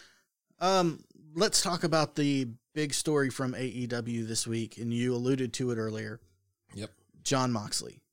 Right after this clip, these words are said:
Speaker 2: Yeah.
Speaker 1: So
Speaker 2: Um,
Speaker 1: on Wednesday,
Speaker 2: Mm-hmm.
Speaker 1: it was announced fairly early in the day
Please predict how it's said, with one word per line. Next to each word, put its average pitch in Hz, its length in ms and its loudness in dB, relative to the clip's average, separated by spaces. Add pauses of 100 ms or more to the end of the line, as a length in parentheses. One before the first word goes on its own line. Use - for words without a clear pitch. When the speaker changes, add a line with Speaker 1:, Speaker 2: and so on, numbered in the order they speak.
(120)
Speaker 2:
Yeah. - 120 -20 (800)
Speaker 1:
So 131 440 2
Speaker 2:
Um, 127 80 0
Speaker 1:
on 123 320 -2
Wednesday, 135 640 -2 (340)
Speaker 2:
Mm-hmm. 90 200 -20 (420)
Speaker 1:
it 131 180 -4
was 135 300 0
announced 127 720 0 (140)
fairly 160 400 -2
early 117 240 0
in 113 80 -6
the 107 80 -8
day 110 460 -4